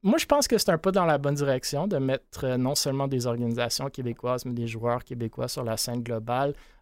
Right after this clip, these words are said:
avoir, euh, je, je, je me prononce peut-être un peu trop, trop fortement, mais je pense pas que le futur du e-sport, c'est à la télévision, nécessairement, mais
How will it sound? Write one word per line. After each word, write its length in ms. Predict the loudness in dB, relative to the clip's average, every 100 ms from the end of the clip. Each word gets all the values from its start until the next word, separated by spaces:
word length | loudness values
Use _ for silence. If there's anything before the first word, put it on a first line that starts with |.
| -6
avoir, 760 | -4 -4 -2 -2 0 -2 -4 -12 -10
euh, 400 | -6 -4 -4 -6 -8 _ _
je, 100 | -20 -20 _ _ _ -20
je, 100 | -20 _ _ _ _ _ _ _ _ -14
je 80 | -10
me 80 |
prononce 320 | -6 -4 -4 -2
peut-être 220 | -2 -2
un 100 | -2
peu 80 | -2
trop, 280 | -2 -2 -2 -10 _ _
trop 120 | -4 -2
fortement, 480 | -2 -2 -2 0
mais 100 | -2
je 120 | -2 0
pense 200 | 0 0
pas 120 | 0
que 100 | 0
le 60 |
futur 340 | 0 -2 -2 -2
du 160 | -2
e-sport, 240 | -2 -2 -2
c'est 180 | -2 -6
à 100 | -4
la 120 | -4 -2
télévision, 720 | -4 -6 -4 -6 -4 -8 -10 _
nécessairement, 640 | -10 -8 -4 -4 -4 -6 -8 _ _ _ -4
mais 480 | 2 4 4 2